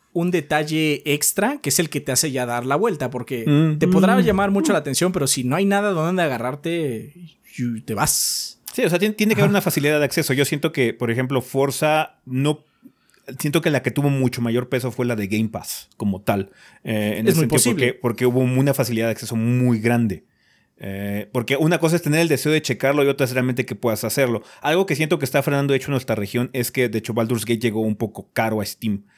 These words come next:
Speaker 2: La versión más barata que puedes comprar ahorita
Speaker 1: Ah, es
Speaker 2: de
Speaker 1: la de
Speaker 2: Baldur's
Speaker 1: gog.
Speaker 2: Gate tres es la de gog.
Speaker 3: Sí.
Speaker 2: La de gog te puede salir como en ochocientos pesos porque cuesta cuarenta dólares realmente. Entonces está muy bien, está a muy buen precio por el monstruo de juego que vas a comprar, ¿no? Em,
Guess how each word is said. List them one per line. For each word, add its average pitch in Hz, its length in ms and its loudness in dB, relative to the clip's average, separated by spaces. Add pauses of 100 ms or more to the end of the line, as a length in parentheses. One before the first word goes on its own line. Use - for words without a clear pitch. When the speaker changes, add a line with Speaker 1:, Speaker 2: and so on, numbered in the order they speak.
(180)
Speaker 2:
La 117 120 2
versión 123 220 2
más 147 140 2
barata 139 320 2
que 120 80 0
puedes 117 240 0
comprar 120 280 0
ahorita 120 160 2
Speaker 1:
Ah, - 20 0
es 120 60 2
Speaker 2:
de - 60 4
Speaker 1:
la - 0 -
de 127 120 4
Speaker 2:
Baldur's 113 140 4
Speaker 1:
gog. 113 80 0
Speaker 2:
Gate 123 180 0
tres - 100 -16
es 120 80 -2
la 117 80 0
de 107 80 -2
gog. 107 200 0
Speaker 3:
Sí. - 120 4
Speaker 2:
La 190 80 8
de 113 60 2
gog 113 200 0
te 123 100 0
puede 117 160 2
salir 110 200 -2
como 120 160 0
en 104 40 2
ochocientos 110 400 -4
pesos 113 280 -2
porque 104 220 -8
cuesta 113 220 0
cuarenta 101 300 0
dólares 98 300 0
realmente. 101 340 -2 (480)
Entonces 110 340 -4
está 117 220 0
muy 139 300 2
bien, 123 200 0
está 117 180 -2
a 120 40 2
muy 131 160 2
buen 127 140 0
precio 123 240 0
por 101 260 -4 (100)
el 113 140 -4
monstruo 120 340 0
de 101 40 0
juego 113 180 -2
que - 100 -10
vas 98 140 -6
a 104 60 -8
comprar, 101 440 -2
¿no? 95 180 -8 (540)
Em, 98 600 -2